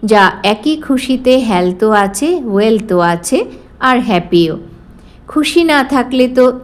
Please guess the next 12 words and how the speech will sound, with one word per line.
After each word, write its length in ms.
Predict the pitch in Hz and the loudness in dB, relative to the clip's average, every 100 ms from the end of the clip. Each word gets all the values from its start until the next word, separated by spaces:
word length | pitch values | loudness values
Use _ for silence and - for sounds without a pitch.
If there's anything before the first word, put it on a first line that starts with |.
| 202 | -6
জীবন 440 | 190 180 180 202 | -2 0 0 -2
নিরস 500 | 240 208 208 185 185 - | 0 0 0 0 -4 -4
থাকে। 420 | 190 170 170 156 - - - - - - | -4 -2 -4 -4 -8 -20 -20 -20 -20 -20
খুশিকেই 680 | - 220 190 190 185 202 233 | -4 -2 0 0 2 2 2
বলা 360 | 254 185 170 175 | 2 2 2 0
হয়ে 280 | 185 180 | 0 0
থাকে, 480 | 180 202 190 - 254 - - - - | 0 -2 -2 0 0 -2 -16 -20 -12
খুশির 460 | - 202 - 320 220 | -4 -2 0 2 2
মতো 540 | 165 165 208 262 440 - - | 0 -2 0 0 -2 -14 -14
কোনো 280 | - 302 302 | -4 0 0
ভাণ্ডার 540 | 214 196 175 175 175 170 | 0 0 0 2 2 0
নেই। 300 | 170 160 | -2 -4